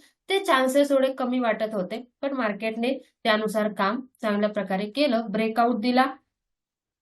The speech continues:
त्याच्यानंतर बघा लगेच डाऊन साइड ही आलेली आहे, जे लेवल होती वरची नऊशेच्या जवळ, जवळपास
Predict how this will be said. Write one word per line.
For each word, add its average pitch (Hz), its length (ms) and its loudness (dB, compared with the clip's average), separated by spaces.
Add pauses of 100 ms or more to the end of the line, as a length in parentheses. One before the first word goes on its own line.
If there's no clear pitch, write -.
(120)
त्याच्यानंतर 262 520 6
बघा 262 240 2 (520)
लगेच 233 420 0
डाऊन 240 260 4
साइड 254 280 0
ही 262 140 0
आलेली 262 340 2
आहे, 254 420 -4 (140)
जे 240 180 -4
लेवल 247 280 4
होती 269 240 4
वरची 262 540 -2 (260)
नऊशेच्या 247 500 -2
जवळ, 247 280 0 (460)
जवळपास 233 480 0